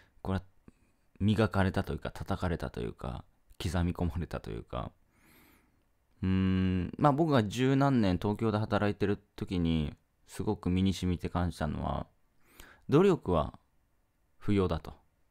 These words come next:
まあ、不要っていう言い方があれかもしれないですけど、要は、ビジネスの世界においては、結果が全てであるっていうことを叩き込まれたんですよね。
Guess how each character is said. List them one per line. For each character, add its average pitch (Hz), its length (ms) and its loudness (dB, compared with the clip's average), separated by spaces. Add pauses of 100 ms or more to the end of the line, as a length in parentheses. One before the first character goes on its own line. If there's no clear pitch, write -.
(180)
ま - 80 -4
あ、 - 40 -4
不 - 160 4
要 330 160 4
っ 349 80 -4
て 349 200 4
い 320 80 6
う 330 300 2
言 - 160 -4
い 247 80 -2
方 269 240 -2
が 190 100 0
あ 95 40 0
れ 101 80 -2
か - 120 -2
も 90 100 -4
し - 80 -6
れ 80 80 -2
な 67 100 -4
い - 40 -4
で - 40 -6
す - 60 -20
け 80 80 -14
ど、 82 240 -4 (600)
要 139 200 0
は、 87 120 2 (360)
ビ 175 120 0
ジ 349 140 -2
ネ 285 140 4
ス 120 120 -2
の 90 100 2
世 95 160 0
界 80 220 0
に 69 80 -4
お 78 100 -2
い 78 60 -4
て 71 120 -8
は、 80 240 -2
結 120 220 -6
果 196 120 2
が 269 100 0
全 262 240 -4
て 113 120 -2
で 85 120 0
あ 87 80 2
る 98 80 -2
っ - 20 -4
て - 160 -10
い 69 60 -2
う 73 60 -4
こ 82 120 -6
と 76 120 -2
を 71 60 -4
叩 127 340 -6
き - 40 -10
込 139 80 -2
ま 143 120 -2
れ 123 80 -2
た - 140 -6
ん - 60 -8
で - 80 -16
す - 80 -20
よ - 80 -10
ね。 143 240 -6